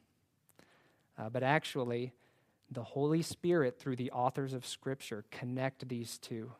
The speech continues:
for us. Uh, here's why. In this verse, Nahum is actually quoting,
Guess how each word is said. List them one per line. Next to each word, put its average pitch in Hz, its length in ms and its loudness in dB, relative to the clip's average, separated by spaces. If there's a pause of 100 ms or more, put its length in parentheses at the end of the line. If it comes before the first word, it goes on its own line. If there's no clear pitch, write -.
(100)
for 123 540 -2
us. - 440 -10 (580)
Uh, 110 140 -4
here's 131 360 -2
why. 127 340 2 (1600)
In 139 160 2
this 160 200 6
verse, 151 600 2 (840)
Nahum 131 640 2
is 120 140 -2
actually 139 540 6 (160)
quoting, 151 720 4